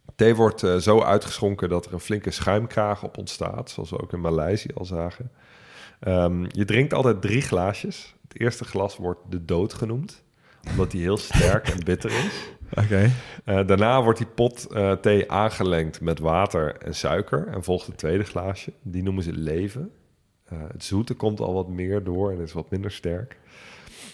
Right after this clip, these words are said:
Speaker 1: En daarna wordt er nog meer water en suiker toegevoegd. Komt het derde glaasje, de liefde. En dat laatste glaasje schijnt echt mierzoet te zijn.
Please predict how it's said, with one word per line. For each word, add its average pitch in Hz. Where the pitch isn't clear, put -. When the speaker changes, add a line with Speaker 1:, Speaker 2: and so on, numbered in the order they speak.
Speaker 1:
En 110
daarna 110
wordt 131
er 110
nog 120
meer 120
water 98
en 95
suiker 101
toegevoegd. 87
Komt 95
het 80
derde 90
glaasje, -
de 90
liefde. 82
En 87
dat 87
laatste 98
glaasje 101
schijnt 90
echt 90
mierzoet 98
te -
zijn. 175